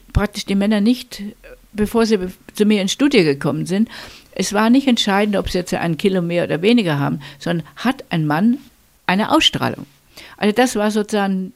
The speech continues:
der, die Grundlage. Und bei den starken Frauen, da habe ich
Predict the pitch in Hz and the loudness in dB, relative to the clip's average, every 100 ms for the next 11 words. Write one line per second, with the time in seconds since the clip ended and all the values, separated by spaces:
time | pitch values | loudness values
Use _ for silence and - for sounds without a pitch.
0 | - 180 180 180 214 190 139 131 175 208 | -6 -4 -4 -4 -4 -4 -6 -6 -8 -12
1 | - - - - 196 175 180 175 170 165 | -14 -20 -20 -6 -2 0 -2 -4 -6 -6
2 | 143 156 - 170 208 294 - _ _ _ | -6 -8 -6 -2 0 0 -2 _ _ _
3 | _ - 175 180 170 | _ -4 -2 -2 -4